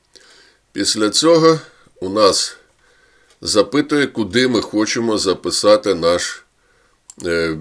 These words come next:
відеоролик. Ну, наприклад, ми його хочемо записати собі на робочий стіл. Е, далі у нас відкриється редактор.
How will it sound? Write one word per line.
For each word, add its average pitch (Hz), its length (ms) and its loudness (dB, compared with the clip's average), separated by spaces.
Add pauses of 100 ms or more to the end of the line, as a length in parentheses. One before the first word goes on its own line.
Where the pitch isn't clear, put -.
(140)
відеоролик. 85 760 -2
Ну, 190 120 -2
наприклад, 101 560 -2
ми 90 120 -2
його 82 180 -2
хочемо 85 460 -8
записати 87 680 -4
собі 82 380 -8
на 82 260 -4 (100)
робочий 73 640 -8
стіл. 165 480 -2 (2000)
Е, 80 460 -4
далі 110 400 2
у 107 40 2
нас 98 260 0
відкриється 90 680 -4
редактор. 78 720 -4